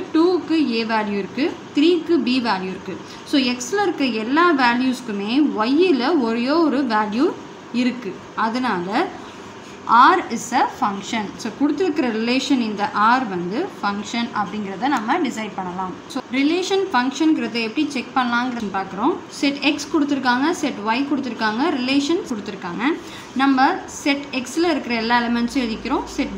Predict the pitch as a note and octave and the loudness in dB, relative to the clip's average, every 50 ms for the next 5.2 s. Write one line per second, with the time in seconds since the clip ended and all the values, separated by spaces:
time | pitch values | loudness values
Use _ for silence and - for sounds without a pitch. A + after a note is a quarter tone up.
0 | G#3 G#3+ A3+ C4+ D#4 F4+ D#4+ - - - A3 G#3+ G#3 G#3+ A3 G#3+ G#3+ G#3 A3 A3 | 0 2 2 4 4 2 2 0 -2 -2 -4 -4 0 0 0 0 0 0 -2 -4
1 | A3 - B3 A#3 G#3 G3 F3+ - G#3+ C#4 F4+ G#4 - D#4 - - F#4+ E4+ D4 C4+ | -4 -2 -2 -2 -2 -2 -4 -2 0 0 0 2 2 2 2 4 4 4 4 4
2 | B3 C4+ C#4+ E4+ F#4 F4 - C#4+ B3 C#4 E4+ G3+ G3+ C#4 C#4 - A3+ G#3 F#3+ F#3 | 2 2 2 2 2 2 0 0 2 2 2 2 2 0 -2 -2 -4 -4 -2 0
3 | G3+ G#3+ D4 G4 A4 - - - - - - G#3 A#3 B3+ D4+ F#4+ G4 - - B3 | 2 2 2 2 0 -4 -10 -14 -16 -12 -4 2 4 4 4 4 4 2 2 2
4 | A#3 A#3 A#3+ C4 C4+ A3 G#3 G3+ F#3+ - - - - A#3+ A3+ A3 A3 A#3+ C#4 D4+ | 2 2 2 2 2 0 0 -2 -4 -6 -10 -8 -6 -4 -2 0 0 2 4 6
5 | D#4+ D#4 C4 A3+ | 6 6 4 2